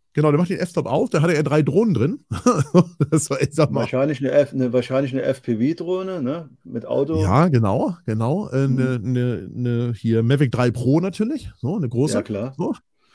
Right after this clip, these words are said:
Speaker 1: Und, na, noch irgendwas, hab ich nicht so drauf, genau drauf geguckt. Und der filmte halt einen verrückten Kram, wo du sagst, okay, ja, das,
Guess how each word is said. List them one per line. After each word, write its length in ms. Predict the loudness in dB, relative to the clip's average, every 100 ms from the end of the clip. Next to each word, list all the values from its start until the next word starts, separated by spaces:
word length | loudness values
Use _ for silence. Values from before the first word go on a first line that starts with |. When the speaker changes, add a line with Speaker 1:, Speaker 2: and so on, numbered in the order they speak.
| _ _
Speaker 1:
Und, 300 | 4 4 2
na, 80 | 0
noch 180 | 2 2
irgendwas, 480 | 2 2 -2 -6 -8
hab 140 | -2
ich 60 | 2
nicht 80 | 2
so 60 | 2
drauf, 160 | 0
genau 180 | 0 0
drauf 160 | -2 -4
geguckt. 400 | -4 -6 -8 -14 _ _ _
Und 220 | -4 -2
der 100 | -4
filmte 460 | -4 -4 -4 -4 -2
halt 240 | -2 -2 -10
einen 200 | -6 -4
verrückten 400 | 0 -2 -2 -6
Kram, 320 | -6 -6 -4
wo 60 | -2
du 60 | -2
sagst, 200 | -2 -4
okay, 160 | -2
ja, 120 | -2
das, 200 | -2 -6